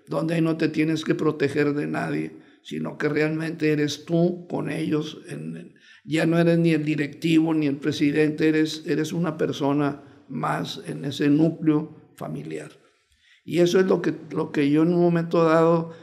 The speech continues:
dije, "Yo tengo que agradecerle a ella en algún momento de nuestra vida, en la edad que tenemos", porque también una cosa que acumulamos y que, y que, y que muchas veces no nos damos cuenta es edad, ¿verdad?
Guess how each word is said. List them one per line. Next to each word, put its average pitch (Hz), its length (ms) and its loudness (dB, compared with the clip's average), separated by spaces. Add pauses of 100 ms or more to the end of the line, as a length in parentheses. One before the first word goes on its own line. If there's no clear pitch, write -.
(160)
dije, 151 160 0
"Yo 160 180 4
tengo 165 240 2
que 165 120 2
agradecerle 156 720 2
a - 20 4
ella 156 180 4
en 151 100 0
algún 160 240 0
momento 151 400 2
de 147 80 2
nuestra 143 280 -2
vida, 151 280 2
en 165 140 2
la 160 80 0
edad 160 340 0
que 165 100 0
tenemos", 165 460 -4
porque 170 240 -4
también 170 560 -2 (260)
una 180 240 2
cosa 175 320 4
que 165 80 0
acumulamos 160 840 0
y - 120 -6
que, 175 160 -12
y - 80 -10
que, 160 260 -6
y 147 120 -4
que 151 180 -6
muchas 165 380 0
veces 165 200 4
no 165 140 2
nos 160 160 2
damos 160 280 0
cuenta 151 340 0
es 156 120 0
edad, 151 460 0
¿verdad? - 260 -6